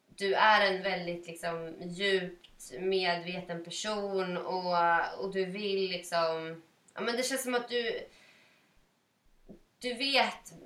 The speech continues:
mycket om dig själv och vem du är, liksom. Men att trots det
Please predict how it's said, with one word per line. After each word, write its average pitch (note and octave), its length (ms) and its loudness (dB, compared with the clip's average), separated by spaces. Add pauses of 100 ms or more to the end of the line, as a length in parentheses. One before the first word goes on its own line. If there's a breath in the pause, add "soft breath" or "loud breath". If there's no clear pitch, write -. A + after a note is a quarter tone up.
(120)
mycket A3 640 0
om A3 160 -2
dig G#3 140 0
själv E3+ 640 2
och F#3+ 260 -2
vem G3 220 0
du G#3 60 -4
är, A3+ 440 6
liksom. - 480 -4
Men G3 140 0
att G3 280 -6
trots - 520 -4
det C4 360 -2